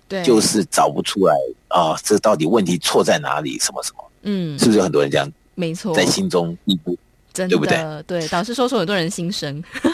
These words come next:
Speaker 1: <laughs>
Speaker 2: 那我说，我们今天不是说教，啊，
Speaker 1: 嗯。
Speaker 2: 我们也不是在讲，应该是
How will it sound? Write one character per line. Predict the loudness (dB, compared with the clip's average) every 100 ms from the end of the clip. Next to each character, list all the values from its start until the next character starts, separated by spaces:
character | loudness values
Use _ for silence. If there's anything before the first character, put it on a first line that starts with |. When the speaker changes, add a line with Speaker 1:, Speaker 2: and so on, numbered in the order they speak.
| -2 -4 -10 -14 -20
Speaker 1:
<laughs> | _ _ _ _ _ _ _ _ _ _
Speaker 2:
那 | 4
我 | 6 4
说， | 4 2 2 -4 -18 -20 -20 _ -2
我 | 2
们 | 2 2
今 | 2 2
天 | 0
不 | 2 2 4 2
是 | 0 2 2 2 -4 _ _ _ _ _ _ _ _
说 | -4 2 2
教， | 4 0 0 _ _ _ -6
啊， | -2 0
Speaker 1:
嗯。 | 0
Speaker 2:
我 | 2
们 | 2
也 | 4 4 4 -2 _
不 | 0 4 4
是 | 4 4 4 4 0 -6 -14 -2
在 | 2 4 2 0 -4
讲， | -2 -2 -2 _ _ _ _ _ _ -4
应 | 0
该 | 4 2
是 | 2 0 0 -2